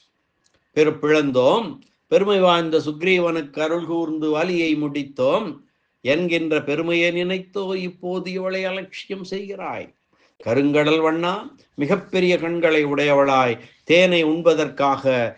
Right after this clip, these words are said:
வண்டுகள் உள்ள கூந்தலை உடைய இந்த பெண்ணின் பெருமையை நீ மனதிலே கொள்ளவில்லையே. இவளிடம் நீ கொண்டிருக்கும் எண்ணத்தை பேசப் புகுந்தால்,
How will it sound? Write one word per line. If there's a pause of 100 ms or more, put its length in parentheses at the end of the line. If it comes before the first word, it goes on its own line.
(160)
வண்டுகள்
உள்ள
கூந்தலை
உடைய
இந்த
பெண்ணின்
பெருமையை
நீ (180)
மனதிலே
கொள்ளவில்லையே. (580)
இவளிடம்
நீ
கொண்டிருக்கும்
எண்ணத்தை (340)
பேசப்
புகுந்தால்,